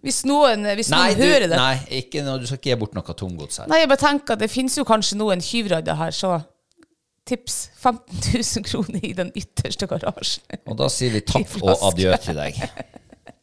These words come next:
Speaker 1: Ja.
Speaker 2: Ja.
Speaker 1: <laughs> Ja, har du fått gjort noe
Speaker 2: <laughs>
Speaker 1: våropprydning?
Speaker 2: Nei, veldig lite våropprydning.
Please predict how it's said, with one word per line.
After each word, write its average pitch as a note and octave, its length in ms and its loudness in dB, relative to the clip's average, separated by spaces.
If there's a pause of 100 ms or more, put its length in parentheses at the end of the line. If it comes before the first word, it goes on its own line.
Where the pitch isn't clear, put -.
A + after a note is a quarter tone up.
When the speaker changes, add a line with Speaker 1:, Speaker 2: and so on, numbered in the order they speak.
(920)
Speaker 1:
Ja. F3 120 -8 (1300)
Speaker 2:
Ja. D2+ 140 -12 (720)
Speaker 1:
<laughs> G#3 60 -4 (1800)
Ja, C4+ 200 4 (160)
har B3 140 -2
du B3 140 -6
fått B3 180 -4
gjort F#3+ 160 -6
noe F3+ 260 -2 (440)
Speaker 2:
<laughs> D3+ 460 -10
Speaker 1:
våropprydning? G#3 720 0 (100)
Speaker 2:
Nei, A2 240 2 (180)
veldig G#2 340 -4
lite F#2+ 260 -6
våropprydning. F#2 520 -6